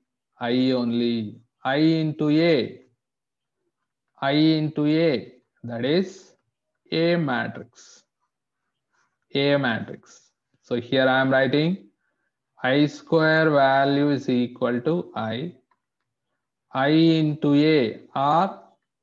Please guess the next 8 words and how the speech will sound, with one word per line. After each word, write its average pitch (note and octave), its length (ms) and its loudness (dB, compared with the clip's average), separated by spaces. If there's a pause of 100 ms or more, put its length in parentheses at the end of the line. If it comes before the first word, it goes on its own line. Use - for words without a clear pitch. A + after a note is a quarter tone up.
(240)
A D3+ 500 2
into C#3+ 540 -4
I. C#3 460 -2 (600)
That A2+ 240 -8
should A#2 380 -6
be F#3 400 0 (720)
A B2+ 340 0
only. A#2+ 920 0